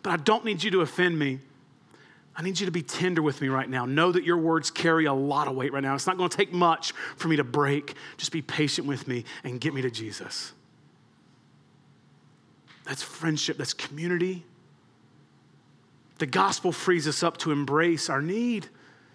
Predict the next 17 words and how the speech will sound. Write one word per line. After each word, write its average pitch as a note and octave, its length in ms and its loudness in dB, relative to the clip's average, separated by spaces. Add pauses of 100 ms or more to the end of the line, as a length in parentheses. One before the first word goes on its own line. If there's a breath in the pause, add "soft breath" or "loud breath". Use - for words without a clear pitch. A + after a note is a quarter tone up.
(280 soft breath)
and C#3 100 -4
get D3 180 -2
to D3+ 100 -4
Jesus. C3 680 -6 (1900)
So - 160 -8
first, F3 400 2
we E3 100 2
must D3+ 300 0
know D3 580 2 (480 loud breath)
that C#3+ 160 0
we D3 120 2
need C#3 300 0
new C#3 180 0
hearts, D3+ 640 0 (800 loud breath)
but B2+ 140 -4
also D3+ 440 0
Jesus C3+ 760 -2